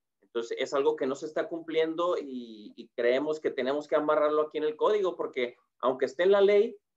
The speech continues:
pues todo el mundo la ha ignorado, al menos todos los ayuntamientos del estado. Era en ese sentido. Gracias, Raquel. Gracias, Liz.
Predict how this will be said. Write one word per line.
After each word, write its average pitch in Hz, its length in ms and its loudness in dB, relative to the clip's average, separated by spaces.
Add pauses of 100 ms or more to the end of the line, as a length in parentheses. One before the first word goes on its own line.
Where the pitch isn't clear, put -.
(240)
pues 143 220 4
todo 165 160 4
el 180 60 -2
mundo 185 260 2
la 175 80 4
ha 180 60 4
ignorado, 160 480 4
al 139 100 2
menos 156 260 -2
todos 160 140 -2
los 151 160 0
ayuntamientos 127 720 -2
del 117 140 -4
estado. 117 420 -4 (1500)
Era 131 120 0
en 143 80 0
ese 151 160 -2
sentido. 143 400 0
Gracias, 147 440 0
Raquel. 147 380 2
Gracias, 151 340 0
Liz. 135 380 -8